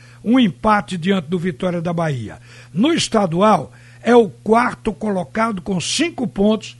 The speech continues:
atrás do Clube Náutico Capibaribe e do Santa.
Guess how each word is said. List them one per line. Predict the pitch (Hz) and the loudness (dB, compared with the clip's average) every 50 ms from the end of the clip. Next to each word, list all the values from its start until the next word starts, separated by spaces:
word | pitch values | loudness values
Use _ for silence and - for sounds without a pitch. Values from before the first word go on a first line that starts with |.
| - - - - - - - | -20 -20 -20 -20 -20 -16 -8
atrás | - 226 240 233 - - - 190 190 190 190 208 214 208 - - - - - - - - | -4 -4 -4 -4 -6 -4 -2 0 2 2 2 0 -2 -4 -6 -8 -10 -12 -16 -20 -18 -10
do | - 196 214 | -6 -6 -4
Clube | - - 226 226 202 202 | -2 -2 -2 0 0 0
Náutico | 180 185 196 202 220 214 214 - - 202 | 0 2 2 2 2 2 0 -4 -8 -6
Capibaribe | - - 196 175 - - 180 165 160 185 208 190 202 | -4 -2 -4 -2 -2 -4 -4 -2 0 0 0 0 0
e | 226 214 | -2 -2
do | 202 247 208 | 0 -2 -2
Santa. | - - - 208 220 214 170 131 - - 135 104 104 | -2 0 2 4 4 4 2 0 -4 -6 -8 -8 -8